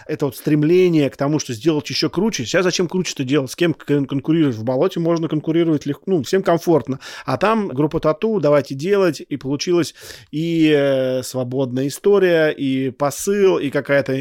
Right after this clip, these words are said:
энергетическая вся эта история с брейкбитами, там же они первые, этот "Я сошла с ума", этот, ну, там,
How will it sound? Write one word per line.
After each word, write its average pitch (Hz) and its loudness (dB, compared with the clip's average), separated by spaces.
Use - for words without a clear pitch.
энергетическая 131 -4
вся 131 -4
эта 127 -6
история 131 0
с - -4
брейкбитами, 123 -2
там 120 -4
же 120 -2
они 123 -2
первые, 127 4
этот 110 -8
"Я 139 2
сошла 127 -2
с - -10
ума", 139 2
этот, 113 -4
ну, 139 2
там, 120 -4